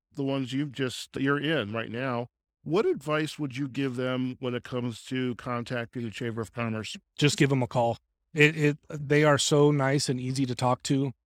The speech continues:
Speaker 2: Um, I had a question. I called them up on the phone. They answer. It's not like you go to a machine and, and they get back to you sometime later in the week. They call you back with the exact information. You're talking literally to the people that are putting it on.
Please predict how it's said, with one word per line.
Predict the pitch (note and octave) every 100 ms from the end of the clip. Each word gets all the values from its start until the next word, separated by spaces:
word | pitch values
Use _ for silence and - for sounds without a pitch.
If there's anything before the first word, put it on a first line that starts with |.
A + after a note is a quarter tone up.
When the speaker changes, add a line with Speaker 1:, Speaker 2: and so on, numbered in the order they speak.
| -
Speaker 2:
Um, | B2+ A#2+ A2+ - _ _ _ -
I | C3+
had | C#3 C#3+
a | C3+
question. | - D3 C#3 D#3 C#3+
I | B2
called | - C#3+
them | C#3 C#3
up | C#3
on | C3+
the | B2
phone. | C#3+ C#3 C3+
They | B2
answer. | C3 C3 - C3+
It's | B2+ -
not | C3+ C3+
like | C3 -
you |
go | B2 C#3
to | C#3
a | C3
machine | B2+ - C#3+ C#3 C3
and, | B2+ C#3
and | C3+ C3
they | B2+
get | C3+ B2+
back | C3 C3
to | -
you | C3 C3 B2
sometime | - C#3 B2+ B2+
later | B2 B2 B2+ B2+
in |
the | B2+
week. | A#2+ B2 -
They | C3
call | - C3+ C#3
you | B2+
back | C3+ C3+ - - _ _ _ _ _
with | C3+ B2+ -
the | C#3 B2+
exact | B2 A#2+ C#3+ -
information. | D#3 C#3 C3 C#3
You're | C#3+
talking | - E3+ - D3+ C#3 C3 C3+
literally | D3+ F#3 D#3 C#3+
to | B2+ C3+
the | A#2+
people | D3+ B2+ A#2+
that | B2
are | B2
putting | - C#3 A#2+
it | A#2
on. | A#2+ G#2+